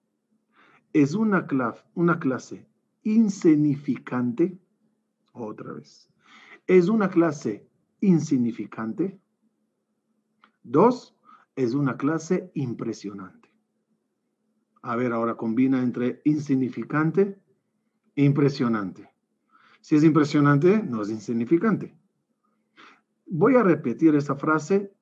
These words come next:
más adelante, al final. Pero de mientras quiero empezar con lo impresionante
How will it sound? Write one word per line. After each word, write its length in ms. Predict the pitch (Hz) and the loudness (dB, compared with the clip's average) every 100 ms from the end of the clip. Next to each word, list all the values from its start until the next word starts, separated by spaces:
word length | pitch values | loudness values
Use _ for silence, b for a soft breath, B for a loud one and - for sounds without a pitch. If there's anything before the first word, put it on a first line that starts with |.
| - | -2
más 180 | 226 170 | 0 2
adelante, 480 | 123 110 95 - _ _ | 0 -4 -10 -16 _ _
al 120 | 131 | -8
final. 480 | - 180 160 98 - _ _ _ _ _ | -2 0 0 -2 -12 _ _ _ _ _
Pero 200 | 151 151 | 2 6
de 100 | 160 | 6
mientras 400 | 190 247 240 214 | 6 6 4 0
quiero 220 | - 202 | 4 6
empezar 400 | 202 170 156 180 | 6 2 2 -2
con 180 | 170 165 | 2 4
lo 160 | 147 151 | 4 4
impresionante 1120 | 185 165 139 127 - 113 107 104 110 117 247 | 2 2 2 -4 -4 -8 -8 -8 -4 0 -2